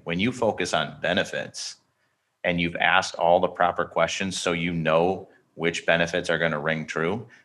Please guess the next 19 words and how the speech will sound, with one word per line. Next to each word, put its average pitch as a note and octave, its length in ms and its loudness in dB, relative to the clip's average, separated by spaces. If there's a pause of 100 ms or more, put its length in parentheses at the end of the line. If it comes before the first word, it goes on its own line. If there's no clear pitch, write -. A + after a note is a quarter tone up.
(140)
then G#2 300 4
you're G#2 140 4
gonna E2 180 0
close D#2 380 -2
more C2+ 140 -6
business. - 600 -14 (400)
And F2 100 -6
probably D3+ 300 0
one G#2+ 480 2
final F#2+ 760 2
point, F2+ 220 -2
Bill, E2 160 2
I'd D#2 160 2
love E2 160 4
to E2 100 2
ask E2 300 2
you E2 80 -2
about, D#2 340 2
just - 260 -4